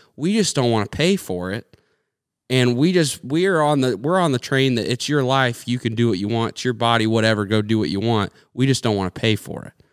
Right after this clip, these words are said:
because we do a lot of that in this country nowadays. We pay for a lot of the things that people wanna be or do. And it's not, it's not that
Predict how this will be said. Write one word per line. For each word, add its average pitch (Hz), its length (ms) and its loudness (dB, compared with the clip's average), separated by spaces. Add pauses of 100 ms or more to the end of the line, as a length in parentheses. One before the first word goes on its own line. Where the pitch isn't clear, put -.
(260)
because 113 520 0 (540)
we 147 140 0
do 151 140 4
a - 20 4
lot 131 280 4
of 110 80 2
that 107 180 2
in 92 40 -4
this 101 140 -2
country 104 340 -2
nowadays. 92 560 -2
We 101 140 -6
pay 120 260 0
for 95 380 -4 (320)
a 104 60 -2
lot 107 320 4
of 110 100 -2
the 107 60 -6
things 101 600 -2 (480)
that 107 140 -6
people 110 320 -2
wanna 101 240 0
be 95 440 -2
or 98 140 -2
do. 92 480 0 (600)
And 95 460 -4 (1600)
it's 123 180 -2
not, 160 300 4
it's 139 180 0
not 165 240 2
that 143 320 0